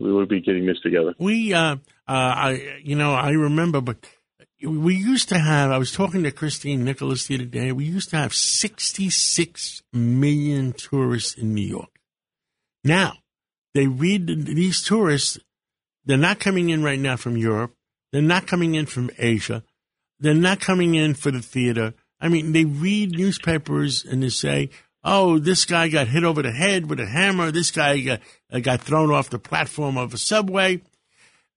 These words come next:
Speaker 2: We, we got, yeah, I mean, to bring back our city, and we love our city. Me and you love our city. And, and, uh, we need people and tourists to feel safe.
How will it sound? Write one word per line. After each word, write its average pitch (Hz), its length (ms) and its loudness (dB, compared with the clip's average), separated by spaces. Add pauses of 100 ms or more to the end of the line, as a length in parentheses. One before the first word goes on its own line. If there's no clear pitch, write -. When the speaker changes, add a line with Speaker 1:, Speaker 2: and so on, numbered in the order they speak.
Speaker 2:
We, 175 180 -4
we 185 220 -2
got, 240 340 0 (200)
yeah, 180 160 -2
I - 60 -4
mean, 185 180 2
to 160 120 0
bring 240 380 0
back 196 280 0
our 160 140 0
city, 156 440 0
and 135 120 0
we 151 100 2
love 185 320 0
our 143 120 0
city. 123 300 -2
Me 190 280 0
and 214 100 0
you 202 100 2
love 175 240 2
our 156 180 0
city. 135 380 -4 (640)
And, 160 300 2 (320)
and, 147 260 0
uh, 156 340 -6
we 156 240 2
need 190 500 0 (280)
people 202 640 0
and 127 220 0
tourists 170 500 0
to 127 100 -4
feel 127 300 -2
safe. 135 580 -2